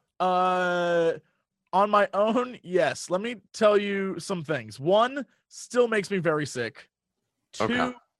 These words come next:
Speaker 1: parts that didn't make me sick were about fifty times more scarier than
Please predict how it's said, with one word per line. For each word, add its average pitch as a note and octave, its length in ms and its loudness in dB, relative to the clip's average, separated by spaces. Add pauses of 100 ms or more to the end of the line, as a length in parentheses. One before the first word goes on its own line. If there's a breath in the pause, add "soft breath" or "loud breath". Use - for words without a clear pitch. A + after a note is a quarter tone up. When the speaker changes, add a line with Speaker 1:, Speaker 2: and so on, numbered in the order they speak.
(400)
Speaker 1:
parts G#3 220 0
that E3 180 -2
didn't F3+ 240 -2
make G3 140 -4
me G#3+ 120 -6
sick B3 420 0 (320)
were E3+ 160 -2
about F3 240 2 (180)
fifty G#3 300 -6
times F#3+ 340 0
more F3 160 -4
scarier D3 580 -2
than C#3 280 -4